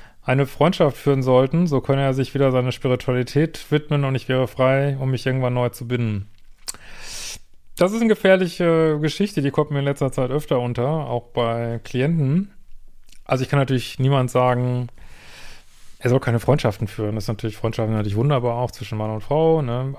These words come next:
Ähm, die Sache ist nur, dass es häufig unehrlich ist, weil man eigentlich was anderes möchte, ne? Und also wenn jetzt wirklich, es gibt's natürlich, äh, geht da echt ein neuer Artikel darüber? Wahrscheinlich, ne? Ja, ja.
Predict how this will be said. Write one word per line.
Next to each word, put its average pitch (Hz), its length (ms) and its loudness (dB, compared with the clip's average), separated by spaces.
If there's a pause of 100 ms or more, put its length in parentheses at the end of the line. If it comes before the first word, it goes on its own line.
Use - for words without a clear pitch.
Ähm, 117 560 -2 (800)
die 120 40 -4
Sache 139 240 2
ist 135 160 0
nur, 143 200 4
dass 135 140 0
es 135 160 -6
häufig 139 420 -2
unehrlich 127 480 0
ist, 151 240 -4 (160)
weil 135 120 2
man 135 160 -2
eigentlich 147 180 -2
was 143 80 -2
anderes 156 640 -2
möchte, 113 360 -2
ne? 127 260 -2
Und 120 260 -2
also 120 180 -2
wenn 127 100 0
jetzt 123 200 -4
wirklich, 135 420 -4 (480)
es - 80 -18
gibt's 180 220 2
natürlich, 165 800 -2 (920)
äh, 123 280 2
geht 113 120 -6
da 120 80 0
echt 104 120 -6
ein 117 60 -8
neuer 113 180 -2
Artikel 120 280 -8
darüber? 165 380 -8
Wahrscheinlich, 113 400 -10
ne? 147 180 -10 (380)
Ja, 123 220 -8 (140)
ja. 120 200 -6